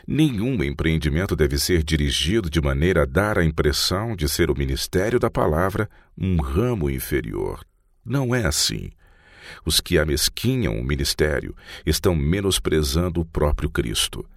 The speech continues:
A mais elevada de todas as obras é o ministério em seus vários ramos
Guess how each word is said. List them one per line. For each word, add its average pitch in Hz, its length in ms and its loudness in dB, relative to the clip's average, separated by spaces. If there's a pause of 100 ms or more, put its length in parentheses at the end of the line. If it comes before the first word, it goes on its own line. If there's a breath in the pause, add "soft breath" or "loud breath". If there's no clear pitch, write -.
(640 soft breath)
A 71 60 2
mais 87 240 4
elevada 92 400 6
de 80 100 0
todas 87 380 2
as 71 200 4
obras 82 520 0 (280 loud breath)
é 80 100 4
o 82 60 8
ministério 82 680 2
em 73 80 2
seus 73 320 0
vários 78 440 2
ramos 107 520 -2